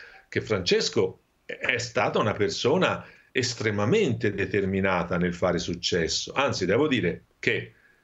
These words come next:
eh, la voglia feroce di Francesco Nuti di fare successo è uno degli elementi per cui i Giancattivi in televisione hanno fatto il successo che hanno fatto. Francesco è arrivato in televisione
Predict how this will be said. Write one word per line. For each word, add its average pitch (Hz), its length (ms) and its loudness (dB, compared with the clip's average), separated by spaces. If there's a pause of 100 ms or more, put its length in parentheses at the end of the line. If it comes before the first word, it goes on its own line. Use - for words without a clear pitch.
(120)
eh, - 580 -6
la 98 140 2
voglia 113 420 2
feroce 117 760 2
di 95 120 -8
Francesco 113 600 -2
Nuti 117 260 0
di 90 100 0
fare 117 240 2
successo 104 600 -2
è 101 40 2
uno 117 180 2
degli 113 200 2
elementi 170 520 2
per 95 160 0
cui 160 180 2
i 98 40 0
Giancattivi 139 680 0
in 127 80 0
televisione 98 560 2
hanno 98 160 0
fatto 90 280 0
il 87 60 -2
successo 87 520 0
che 82 120 -2
hanno 76 180 -2
fatto. 85 600 -2 (100)
Francesco 117 540 0
è - 20 6
arrivato 107 420 2
in 101 80 0
televisione 104 720 2